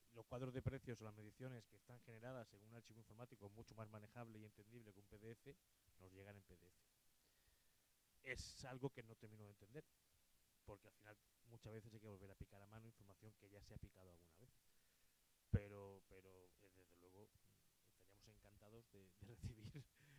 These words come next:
los archivos del proyecto en otro tipo de formato más, más manejable. Y sí, eh, el problema, eh, nuestra intención inicial era cargar información directamente. El problema que nos encontramos, dos,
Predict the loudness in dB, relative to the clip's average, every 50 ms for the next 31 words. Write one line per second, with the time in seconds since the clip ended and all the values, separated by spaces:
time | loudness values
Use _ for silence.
0 | -2 6 12 12 12 12 12 10 6 6 6 8 8 10 10 10 8 8 8 8
1 | 10 10 10 8 6 8 8 8 8 8 4 2 0 0 -2 -2 -2 -2 -2 -4
2 | 2 2 2 4 2 0 -2 -6 -2 0 0 0 0 0 -2 -2 -2 -2 -2 -2
3 | -2 -4 -6 -10 -14 -16 -16 -14 -12 -10 -8 -8 -8 -10 -10 -12 -12 -12 -10 -12
4 | -12 -12 -12 -14 -16 -16 -18 -20 -20 -20 -20 -20 -20 -20 -12 -8 -4 2 4 4
5 | 4 4 2 -2 -10 -16 -14 -12 -10 -10 -12 -12 -14 -16 -16 -16 -16 -8 -4 -4
6 | -2 -2 -2 -2 -2 -2 -4 -4 -10 -16 -18 -18 -18 -18 -12 -6 -6 -6 -4 -4
7 | -6 -8 -8 -8 -10 -12 -10 -10 -6 -2 2 2 2 2 2 2 2 4 4 4
8 | 4 4 2 -2 -4 -2 0 0 0 -2 -4 -6 -6 -4 -4 -4 -4 -4 -6 -6
9 | -6 -6 -8 -8 -8 -12 -16 -18 -20 -8 -6 -4 -4 -4 -4 -6 -8 -10 -10 -10
10 | -10 -12 -12 -10 -6 -2 -2 -2 -2 -6 -10 -16 -20 -20 -20 -20 -18 -18 -18 -16
11 | 4 8 8 8